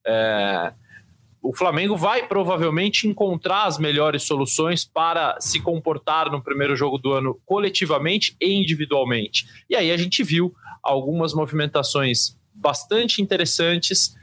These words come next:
é, do seu ataque, é, um uso do Pedro, é, muito, muito frequente, muito constante, o Pedro sendo um jogador, assim, é, é, central do ataque,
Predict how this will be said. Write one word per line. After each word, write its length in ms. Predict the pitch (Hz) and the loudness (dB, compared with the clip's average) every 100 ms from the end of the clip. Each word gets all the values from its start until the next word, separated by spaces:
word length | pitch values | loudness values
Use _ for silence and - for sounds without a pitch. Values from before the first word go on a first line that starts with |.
| _ - | _ -2
é, 240 | 127 110 | 0 0
do 240 | 131 190 | -2 -2
seu 260 | 202 202 175 | 0 0 0
ataque, 680 | 147 - 165 165 - 170 165 _ _ - - | -2 -2 -2 -2 -2 -4 -4 _ _ -12 -2
é, 200 | 120 123 | 0 2
um 320 | 175 180 208 | 0 0 0
uso 200 | 175 185 | 2 0
do 120 | 165 | -2
Pedro, 720 | - 180 170 147 123 110 95 _ _ _ _ - | -4 -2 0 0 0 -2 -4 _ _ _ _ -4
é, 340 | 117 117 110 107 - _ _ _ - | 0 2 0 -2 -10 _ _ _ -10
muito, 460 | 151 175 269 269 185 | -2 0 2 0 0
muito 300 | 175 226 - | 0 0 0
frequente, 580 | 170 - 156 190 190 147 | -2 0 0 0 0 0
muito 300 | 165 202 - | 0 0 -2
constante, 640 | 170 143 - 175 190 - | -2 0 0 0 0 -2
o 20 | |
Pedro 320 | 156 175 180 160 | -2 -2 0 0
sendo 240 | 180 170 | 0 0
um 80 | 160 | 0
jogador, 640 | 156 143 131 170 156 - - | 2 0 0 0 0 -2 -2
assim, 500 | 123 - 156 131 101 - | 0 2 0 -2 -4 -2
é, 540 | 92 95 - - 110 | 0 0 -4 -2 0
é, 40 | |
central 680 | 113 - 180 160 175 180 170 | 2 2 2 0 0 0 0
do 80 | 156 | -2
ataque, 480 | 147 160 160 156 | -2 -2 -2 -4